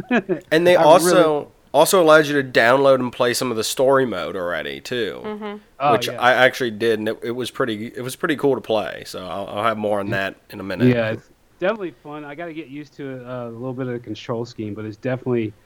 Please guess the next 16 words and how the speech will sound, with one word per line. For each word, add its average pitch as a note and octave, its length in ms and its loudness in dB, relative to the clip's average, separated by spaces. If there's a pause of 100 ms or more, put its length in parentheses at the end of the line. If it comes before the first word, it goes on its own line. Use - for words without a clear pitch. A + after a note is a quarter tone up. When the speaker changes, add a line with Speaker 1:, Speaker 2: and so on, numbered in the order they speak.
(140)
Speaker 1:
solid A#2 500 -2
so A#2 220 -4
far, G#2+ 340 -8
and G2+ 100 -6
I A2 40 -4
can't A#2 240 0
wait A2+ 140 -4
to G#2 60 -16
see A2+ 140 -6
what G#2+ 140 -4
else G#2 260 -10
they're A2 80 -8
gonna G2+ 140 -8
do G2 140 -10
with F#2+ 140 -14
it. - 100 -20